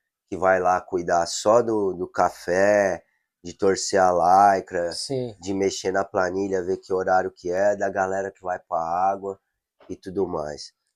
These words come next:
Speaker 2: Que
Speaker 1: né?
Speaker 2: massa, cara.
Speaker 1: Essa galera é, assim, ó, o coração forte da associação, faz pulsar mesmo esse sangue e jorrar e chegar nos alunos. Nos
Speaker 2: E
Speaker 1: alunos que são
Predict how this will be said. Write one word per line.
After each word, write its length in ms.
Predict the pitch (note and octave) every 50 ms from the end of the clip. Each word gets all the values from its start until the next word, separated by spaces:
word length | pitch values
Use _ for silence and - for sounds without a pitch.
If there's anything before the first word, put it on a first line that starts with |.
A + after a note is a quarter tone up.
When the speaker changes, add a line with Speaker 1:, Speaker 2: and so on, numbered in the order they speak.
| _ _ _
Speaker 2:
Que 80 | -
Speaker 1:
né? 240 | D#2 D#2 D#2+ E2 E2
Speaker 2:
massa, 240 | A2+ A2 - - - _
cara. 120 | _ - -
Speaker 1:
Essa 200 | - - A#2+ G#2+
galera 500 | G#2 G#2+ G#2 G2+ G2 G2 G#2 A2 A#2 A#2+
é, 540 | - A#1 - A#2 A2+ A2+ A2+ A2+ A1 G#1+ -
assim, 300 | G2+ - - - - A#2
ó, 140 | A2 G#2 G2
o 60 | F#2+
coração 640 | - _ - G#2 G#2 G#2 G2+ - - - G#2 A2 A2+
forte 540 | - - - - F#2+ G2 G#2+ A2 A2 - -
da 100 | G2+ G2
associação, 840 | - - G2 F#2 - - F2 E2+ E2 - - - F2+ F#2 F#2 F2+ - - -
faz 220 | - F2+ F#2 -
pulsar 640 | - _ - F#2 F2 - - - - E2+ F2+ F#2+ F#2+
mesmo 260 | F#2+ F2+ F2 F2 F2
esse 260 | F2 - - - - -
sangue 480 | E2 E2 E2+ - - F#3+ - F#2 - _ _ _ _ _ _ _ _ _ _ _ _ -
e 400 | F2+ F#2 F#2 F2+ F2 F2 F2 F2
jorrar 800 | E2+ E2+ F#2+ F#2+ F2 E2+ E2 - E2 E2 E2 E2+ F2 F#2+ G2 - _ _ _ _ _ _ -
e 60 | F#2
chegar 440 | - - - F#2+ E2+ E2 F#2+ F2+ F2+
nos 200 | F#2+ F#2+ - A2
alunos. 480 | G2+ G#2 G#2 F2+ E2+ D#2+ D#2 D#2+ D#2+ - _ _ _ _ _ _ _ _ _ _ _ _ -
Nos 160 | E2+ F2 F2+
Speaker 2:
E 40 | F#2+
Speaker 1:
alunos 580 | F2 F2 F2 F2 F2 F2+ G2+ A2 A2+ A#2 -
que 140 | - - A2
são 580 | - - - - F#2+ F#2 G2+ G#2+ A#2 B2 B2+